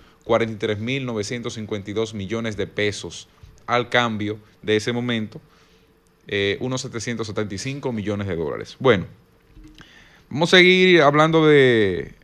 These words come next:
de combustibles, porque el asfalto es combustible, ¿verdad? Y ya cerrando el año, República Dominicana se entiende un espacio tranquilo en materia de combustibles porque nosotros hemos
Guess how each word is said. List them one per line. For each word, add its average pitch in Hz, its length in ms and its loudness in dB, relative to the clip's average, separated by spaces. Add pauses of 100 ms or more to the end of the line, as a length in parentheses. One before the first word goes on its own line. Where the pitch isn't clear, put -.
(800)
de 123 140 -6
combustibles, 143 1000 -10 (320)
porque 95 280 -12
el 98 80 -6
asfalto 110 400 -6
es 104 80 -12
combustible, 113 560 -8
¿verdad? 127 320 -10 (1200)
Y 151 80 -6
ya 214 140 2
cerrando 226 400 0
el 196 80 2
año, 143 340 -2 (520)
República 151 480 -4
Dominicana 156 600 -4
se - 100 -10
entiende 131 880 -4 (380)
un 127 160 -10
espacio 127 1000 -8 (520)
tranquilo 113 640 -10
en 101 60 -10
materia 120 340 -8
de 117 120 -6
combustibles 123 580 -12
porque 117 240 -12
nosotros 120 440 -12
hemos 120 440 -10